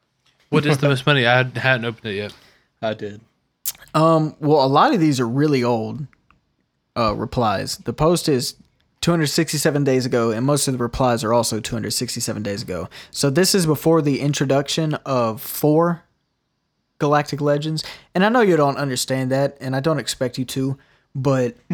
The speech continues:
Speaker 2: <laughs>
Speaker 3: okay, you know there's, like, General, okay,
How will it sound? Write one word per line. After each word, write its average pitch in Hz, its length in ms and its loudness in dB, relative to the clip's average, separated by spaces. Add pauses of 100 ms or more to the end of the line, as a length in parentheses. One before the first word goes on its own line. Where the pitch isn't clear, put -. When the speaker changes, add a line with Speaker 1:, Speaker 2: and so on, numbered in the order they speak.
(120)
Speaker 2:
<laughs> 147 300 -6
Speaker 3:
okay, 190 240 2
you 165 140 0
know 202 120 4
there's, 196 160 2
like, 147 380 2
General, 170 600 0 (100)
okay, 139 340 0